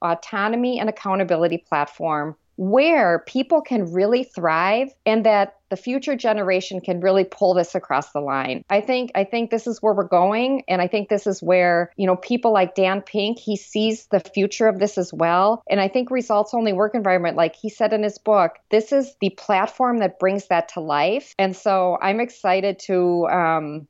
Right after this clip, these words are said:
you know, continue talking about it, continue talking to people like yourself, getting it on podcasts, talking to the media, perhaps writing another book and training as many organizations that are, are willing to take it on.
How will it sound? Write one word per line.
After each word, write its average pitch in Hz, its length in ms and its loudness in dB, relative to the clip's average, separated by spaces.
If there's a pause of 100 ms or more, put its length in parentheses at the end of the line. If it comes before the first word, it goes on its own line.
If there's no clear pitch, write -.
you 202 120 -2
know, 185 100 2
continue 277 420 0
talking 247 400 -2
about 247 300 2
it, 247 300 -2
continue 226 360 -6
talking 214 520 -4
to 208 500 2
people 240 260 2
like 208 200 2
yourself, 196 640 0
getting 202 220 0
it 196 100 0
on 190 140 -2
podcasts, 226 880 -4
talking 220 320 0
to 214 60 -2
the 208 80 -2
media, 233 680 0 (220)
perhaps 226 420 -2
writing 233 300 0
another 220 280 2
book 214 400 0 (120)
and 214 320 -2
training 262 420 0
as 247 140 -4
many 233 220 0
organizations 220 720 -2
that 202 120 2
are, 190 360 2
are 185 160 4
willing 214 380 2
to 220 220 -4
take 208 280 0
it 202 80 0
on. 165 400 -2